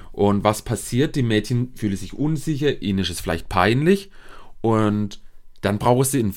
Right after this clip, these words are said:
brauchen sie jemand, in dem Fall meistens die Mutter, die dann für das Mädchen da ist, die sie durch diese Phase begleiten kann, die ihr dann Ratschläge geben kann, zeigt's vielleicht am Verhalten, wie sich eine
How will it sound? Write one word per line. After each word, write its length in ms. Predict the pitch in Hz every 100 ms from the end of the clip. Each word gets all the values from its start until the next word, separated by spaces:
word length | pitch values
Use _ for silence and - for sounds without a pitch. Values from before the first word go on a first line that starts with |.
| - - -
brauchen 340 | 87 92 131
sie 140 | 139 160
jemand, 500 | 165 165 170 170 -
in 140 | 104
dem 180 | 104 101
Fall 260 | 104 98 -
meistens 480 | 98 98 104 95 -
die 100 | 95
Mutter, 520 | 104 127 170 185 - - -
die 80 | -
dann 180 | 104 101
für 140 | -
das 180 | 113 117
Mädchen 400 | 104 101 - 98
da 220 | 90 82 85
ist, 300 | 104 - - -
die 80 | 107
sie 220 | 95 107
durch 160 | 107 95
diese 240 | 107 95
Phase 680 | - 95 98 107 123 143 - - -
begleiten 640 | 107 - 90 87 95 104 110
kann, 260 | 104 92
die 120 | 98
ihr 120 | 95 92
dann 200 | 92 - - -
Ratschläge 680 | 110 127 120 139 135 127
geben 280 | 127 127 123
kann, 340 | 123 123 123 127 -
zeigt's 380 | - 104 101 -
vielleicht 220 | 104 92
am 140 | - 90
Verhalten, 800 | 87 92 110 143 139 151 151 - - - -
wie 440 | - 117 127 139 143
sich 380 | - 123 - - 98
eine 280 | 101 95 92